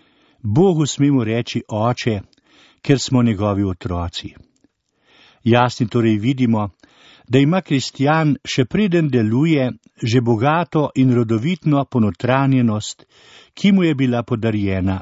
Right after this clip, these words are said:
po zakramentih krsta in birme. V tem obstaja vse naše dostojanstvo. Smo Božji otroci, ne le njegova podoba.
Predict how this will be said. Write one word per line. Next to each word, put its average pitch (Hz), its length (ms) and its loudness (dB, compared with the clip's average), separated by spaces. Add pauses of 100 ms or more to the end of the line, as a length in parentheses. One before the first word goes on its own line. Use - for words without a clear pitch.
po 117 100 0
zakramentih 98 880 0
krsta 131 600 -2
in 95 240 -2
birme. 85 440 -6 (1600)
V 127 180 2
tem 202 200 4
obstaja 131 800 -2
vse 117 300 0
naše 110 380 0
dostojanstvo. 98 1000 -4 (680)
Smo 165 240 2
Božji 131 380 2
otroci, 110 720 -2 (120)
ne 151 160 0
le 170 140 2
njegova 98 440 0
podoba. 85 540 -8